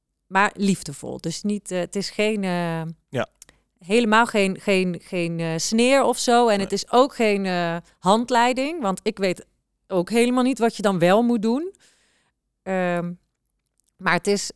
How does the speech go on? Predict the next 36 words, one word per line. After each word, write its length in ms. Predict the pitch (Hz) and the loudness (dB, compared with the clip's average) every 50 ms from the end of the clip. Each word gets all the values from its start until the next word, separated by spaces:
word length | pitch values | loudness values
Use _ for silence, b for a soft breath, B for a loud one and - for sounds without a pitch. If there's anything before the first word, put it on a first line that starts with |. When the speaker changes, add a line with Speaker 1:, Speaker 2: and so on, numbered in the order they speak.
| _ | _
Speaker 1:
vooral 380 | - 190 - - 233 233 269 262 | -16 -6 -2 0 2 4 4 4
een 100 | 247 214 | 2 4
poging 420 | - 233 226 233 - 233 208 196 | 4 4 4 4 2 0 -2 0
om, 200 | 190 190 185 180 | -2 -2 -2 -2
eh, 120 | 180 175 175 - | -2 -4 -4 -4
om 120 | 226 233 | -4 -4
het 120 | 233 - | -4 -4
gesprek 440 | - - 170 - - 190 208 262 - | -4 -6 -6 -4 -4 -6 -6 -6 -8
gewoon 280 | - - 196 175 170 170 | -4 -2 0 0 0 -2
te 140 | - 165 - | -4 -8 -8
voeren 360 | - 175 160 156 151 156 151 | -8 -6 -6 -6 -6 -8 -10
met 140 | 147 147 - | -12 -14 -14
elkaar. 320 | - - 143 143 147 143 | -10 -8 -8 -6 -6 -6
En 140 | 147 151 147 | -8 -8 -8
om 180 | 147 151 147 | -10 -10 -10
ook 200 | 147 - - - _ _ _ _ _ _ _ | -12 -14 -16 -20 _ _ _ _ _ _ _
te 100 | - 175 | 0 2
laten 220 | 165 165 - - | 2 2 2 0
zien 140 | - 196 180 | -2 0 0
dat 120 | 170 160 | 0 -2
het 100 | - 147 | -4 -4
niet 180 | 170 170 160 - | -4 -6 -2 0
erg 220 | 160 170 175 - | 0 0 0 0
is 140 | 180 160 - | -4 -6 -8
om 100 | 160 151 | -8 -8
een 80 | 151 147 | -8 -6
beetje 220 | 147 151 - - | -6 -8 -8 -10
te 100 | - 160 | -10 -10
stuntelen 600 | - - - - 160 151 147 - 143 143 143 - | -10 -8 -6 -6 -6 -6 -6 -8 -12 -12 -12 -12
of 120 | - 147 - | -14 -16 -16
zo. 240 | - - - - - _ _ _ _ _ _ _ _ _ _ | -14 -14 -14 -14 -14 _ _ _ _ _ _ _ _ _ _
Speaker 2:
Ja, 260 | - 139 127 117 - - _ _ _ | 0 2 2 2 0 -6 _ _ _
ja, 260 | - 123 113 104 - - _ _ | -6 -4 -4 -4 -4 -8 _ _
oké. 400 | - 127 - - 98 95 101 104 - _ _ _ _ _ _ _ 104 - | -14 -12 -10 -10 -10 -12 -12 -16 -20 _ _ _ _ _ _ _ _ -14
Helder. 400 | - 135 120 123 135 147 190 202 - _ _ | -8 -2 0 0 0 0 -2 -6 -8 _ _
Ehm, 400 | - 135 127 127 120 120 117 113 | -18 -14 -10 -10 -8 -8 -10 -12